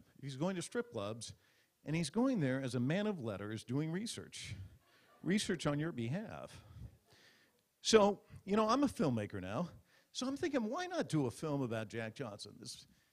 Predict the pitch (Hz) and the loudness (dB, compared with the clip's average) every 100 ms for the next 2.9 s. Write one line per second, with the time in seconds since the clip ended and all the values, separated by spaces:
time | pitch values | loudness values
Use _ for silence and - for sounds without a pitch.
0 | _ _ 175 170 180 208 190 175 135 151 | _ _ 0 4 4 4 2 2 0 -2
1 | 151 139 135 - 131 131 123 107 - - | 0 0 -2 -2 -2 0 -2 -4 -6 -6
2 | - 170 120 - 127 123 123 - - | -4 -2 -4 -4 -4 -2 -2 -4 -10